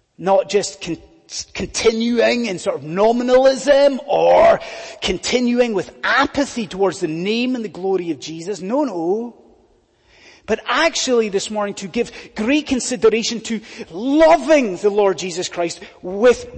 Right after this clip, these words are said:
all your heart and all your soul and bowing to Jesus in everything you are.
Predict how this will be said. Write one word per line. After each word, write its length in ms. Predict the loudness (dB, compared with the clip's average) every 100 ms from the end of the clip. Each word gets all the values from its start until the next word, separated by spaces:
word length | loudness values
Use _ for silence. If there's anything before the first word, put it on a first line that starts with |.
| 2
all 260 | 6 6 6
your 180 | 6 6
heart 280 | 4 4
and 80 | 4
all 160 | 4 6
your 80 | 4
soul 340 | 4 4 6
and 360 | 4 2 0 0 4
bowing 760 | 6 8 6 6 2 -4 -4
to 400 | 2 4 4 0 2
Jesus 1000 | 2 4 2 -4 -6 -10 -14 -16 -20 _ _ _ _ _ _ _ _ _ _
in 140 | -20 -20 _
everything 420 | -14 -14 -10 -8
you 140 | -6 -8
are. 280 | -12 -16